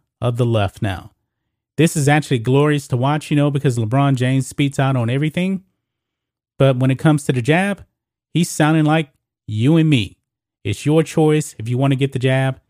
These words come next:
If you don't wanna get it, that's fine as well. Now, guys, I wanna be very, very clear, okay? If you want to get the jab or thinking about get the jab, don't listen to athletes.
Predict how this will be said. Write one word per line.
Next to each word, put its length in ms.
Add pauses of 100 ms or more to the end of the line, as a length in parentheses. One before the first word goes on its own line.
(260)
If 140
you 60
don't 180
wanna 160
get 140
it, 160
that's 200
fine 260
as 140
well. 320 (400)
Now, 80
guys, 320
I 40
wanna 200
be 140
very, 340
very 300
clear, 440 (280)
okay? 440 (840)
If 220
you 300
want 320
to 100
get 160
the 80
jab 340
or 120
thinking 280
about 280
get 120
the 80
jab, 380 (640)
don't 340
listen 360
to 100
athletes. 720